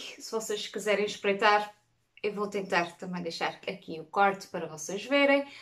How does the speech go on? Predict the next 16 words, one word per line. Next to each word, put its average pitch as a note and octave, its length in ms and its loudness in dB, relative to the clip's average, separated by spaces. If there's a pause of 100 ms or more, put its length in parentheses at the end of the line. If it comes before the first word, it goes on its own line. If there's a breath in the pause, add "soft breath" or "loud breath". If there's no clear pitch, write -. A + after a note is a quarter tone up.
(100)
Para C4+ 160 4
quem G#3 400 6
ainda G#3 200 -4
não G#3 100 -2
teve F3+ 180 -6
a F3 40 2
oportunidade E3 560 -4 (120)
de G3+ 280 4 (100)
ver B3+ 540 6
a E3 100 0
opinião, C#4+ 680 4 (400 loud breath)
mas C#4+ 180 6
este D4 200 4
foi D4 100 8
um C#4+ 100 12
livro C#4 300 6